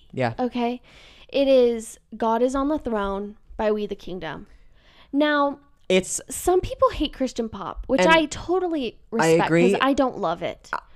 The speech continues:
Speaker 2: But
Speaker 1: same.
Speaker 2: We the Kingdom has a different
Speaker 1: Mm-hmm. A vibe. They have a different
Speaker 2: They
Speaker 1: vibe.
Speaker 2: just are
Speaker 1: Yeah.
Speaker 2: incredible.
Speaker 1: This is the thing. Sometimes I think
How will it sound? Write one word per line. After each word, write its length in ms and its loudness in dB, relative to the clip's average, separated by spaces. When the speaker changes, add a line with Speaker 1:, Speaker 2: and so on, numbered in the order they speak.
Speaker 2:
But 100 2
Speaker 1:
same. 280 6
Speaker 2:
We 80 8
the 120 4
Kingdom 440 0
has 180 -2
a 80 -2
different 1000 2
Speaker 1:
Mm-hmm. 160 -20
A 60 -2
vibe. 320 0
They 80 0
have 100 0
a 40 -2
different 220 0
Speaker 2:
They 220 2
Speaker 1:
vibe. 40 -16
Speaker 2:
just 360 -6
are 140 -8
Speaker 1:
Yeah. 320 -2
Speaker 2:
incredible. 1120 -2
Speaker 1:
This 360 0
is 100 0
the 100 2
thing. 360 -2
Sometimes 760 0
I 160 2
think 520 -2